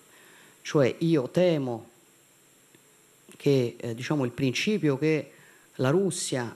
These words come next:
eh, rischia di voler far passare con l'invasione, con l'invasione dell'Ucraina sia un principio poco conveniente per tutti, cioè il principio che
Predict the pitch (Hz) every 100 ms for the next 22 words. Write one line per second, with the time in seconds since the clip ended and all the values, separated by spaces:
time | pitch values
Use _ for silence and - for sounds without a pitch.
0 | - - 123 117 107 101 78 - - -
1 | - - - - 151 170 - 127 127 165
2 | 170 - - 139 - 160 135 127 127 131
3 | 143 175 147 139 - 143 143 156 180 165
4 | 123 - - - - - 143 175 165 139
5 | 143 151 151 - 135 135 135 - - -
6 | _ _ _ - 139 156 143 202 165 165
7 | 202 160 143 151 151 185 165 120 123 123
8 | 127 - 113 - 113 107 - 170 135 180
9 | 190 - 123 123 160 123 110